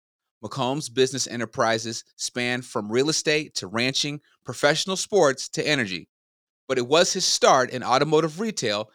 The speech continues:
that launched what would become McCombs Enterprises, the umbrella company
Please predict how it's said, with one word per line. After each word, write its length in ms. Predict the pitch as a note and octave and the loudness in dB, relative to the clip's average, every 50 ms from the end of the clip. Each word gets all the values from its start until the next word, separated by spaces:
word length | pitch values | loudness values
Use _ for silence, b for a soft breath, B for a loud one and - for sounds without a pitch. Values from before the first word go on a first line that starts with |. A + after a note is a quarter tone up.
| b _ - | b _ -4
that 160 | A2 A2 A#2 | -4 -2 -2
launched 400 | C3+ D3 C#3+ C3 A#2+ - - B2+ | 0 0 0 0 -2 -4 -8 -4
what 180 | B2 C#3 D3 | -4 -2 -2
would 160 | D#3+ F3+ E3+ F3 | 0 -2 -2 -4
become 540 | G#3 G3+ - E3 C3+ A#2+ A2 A2+ C3 C3 B2 | -6 -8 -6 -6 -4 -4 -4 -6 -8 -10 -12
McCombs 540 | B2 B2+ - - A2+ F2+ E2+ G2 A2 - - | -14 -14 -12 -10 -10 -8 -8 -8 -10 -8 -6
Enterprises, 760 | D3 D3+ C#3 - - A2 F2 E2 F#2 - - - - - - _ _ _ _ _ - | -4 -4 -4 -2 -2 -2 -2 -2 -4 -8 -12 -14 -16 -18 -18 _ _ _ _ _ -8
the 80 | A2+ | -6
umbrella 400 | A#2 A2+ A2+ A2 C3 D3 F#3 G3 | -6 -4 0 2 4 4 4 2
company 460 | - - B2+ G2 F#2 - G#2 G2+ G#2+ | 0 -4 -8 -10 -8 -10 -10 -10 -10